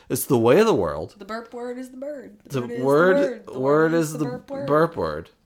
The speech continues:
Speaker 1: Bird is the burp word.
Speaker 2: Yep.
Speaker 1: Um, what was I talking about?
Speaker 2: <laughs>
Speaker 1: Oh, yeah.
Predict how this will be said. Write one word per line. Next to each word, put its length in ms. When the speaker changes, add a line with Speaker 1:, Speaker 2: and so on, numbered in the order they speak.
Speaker 1:
Bird 340
is 160
the 120
burp 340
word. 280
Speaker 2:
Yep. 160
Speaker 1:
Um, 400
what 380
was 100
I 80
talking 360
about? 360
Speaker 2:
<laughs> 40
Speaker 1:
Oh, 360
yeah. 360